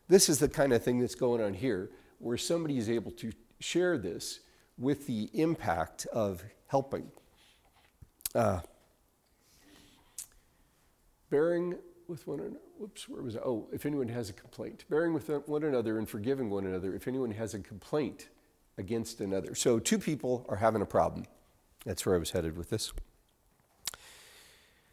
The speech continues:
I'm gonna throw out another example that Paul, uh, talked about, and you guys may know of this.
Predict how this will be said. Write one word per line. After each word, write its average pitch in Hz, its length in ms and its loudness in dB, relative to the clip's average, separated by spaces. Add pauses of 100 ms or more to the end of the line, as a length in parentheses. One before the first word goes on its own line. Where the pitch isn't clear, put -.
(540)
I'm 135 240 8
gonna 135 180 12
throw 120 300 8
out 113 260 8
another 117 320 4
example 101 500 0
that 98 200 -4
Paul, 101 400 4 (340)
uh, 101 160 2
talked - 300 0
about, 120 240 4
and 113 100 0
you 147 140 2
guys 123 240 6
may 117 100 4
know 123 200 6
of 95 80 4
this. - 320 0